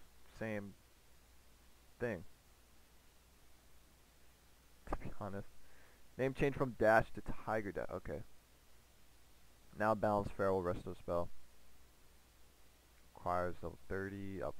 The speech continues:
from eight. Cooldown. Change from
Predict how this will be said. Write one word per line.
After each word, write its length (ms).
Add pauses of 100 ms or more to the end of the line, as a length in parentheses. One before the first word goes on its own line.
(100)
from 80 (760)
eight. 340 (120)
Cooldown. 1400 (840)
Change 240
from 120